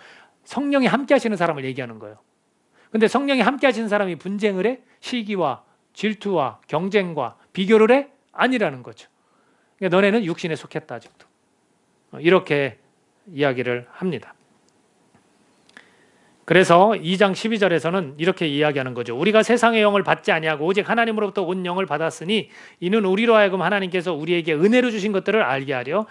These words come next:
하심이라." 하나님의 은혜를 깨달으면 분쟁할 이유가 없는 거예요. 나눠질 이유가 없는 거예요.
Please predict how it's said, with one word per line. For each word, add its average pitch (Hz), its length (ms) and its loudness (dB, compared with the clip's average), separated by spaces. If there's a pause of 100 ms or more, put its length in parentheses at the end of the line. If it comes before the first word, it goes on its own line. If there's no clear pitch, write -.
(200)
하심이라." 131 560 -8 (180)
하나님의 233 480 4
은혜를 233 640 4
깨달으면 202 640 0 (680)
분쟁할 175 480 -2
이유가 143 200 -8
없는 135 220 -12
거예요. 139 160 -8
나눠질 160 400 -6
이유가 143 160 -6
없는 123 220 -16
거예요. 135 160 -20